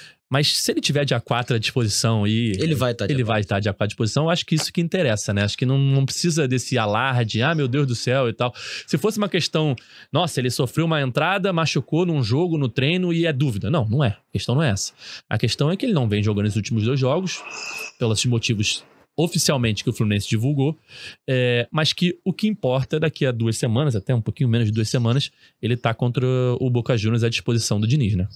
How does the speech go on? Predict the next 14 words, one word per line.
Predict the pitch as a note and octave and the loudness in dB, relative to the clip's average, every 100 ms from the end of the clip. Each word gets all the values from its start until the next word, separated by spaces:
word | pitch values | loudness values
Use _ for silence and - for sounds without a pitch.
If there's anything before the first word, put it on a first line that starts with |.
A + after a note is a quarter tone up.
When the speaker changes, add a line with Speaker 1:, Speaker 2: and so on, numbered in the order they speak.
| - | -2
Speaker 2:
E | A3 | -2
todo | G3+ G#3+ | 0 0
mundo | G3 E3+ | 2 2
sabe | D3+ C3+ | 0 -2
que | C#3 | -2
ele | D3+ | -2
vai | D3+ D#3+ | 0 0
tá. | A#2+ G2+ G2 | 0 -2 -2
Cara, | - D3+ | 0 0
foi | A2+ E3 | 0 -4
o | |
que | D#3+ | -6
eu | |
falei. | F3 F#3 C#3 G#2+ - | -4 0 0 0 -4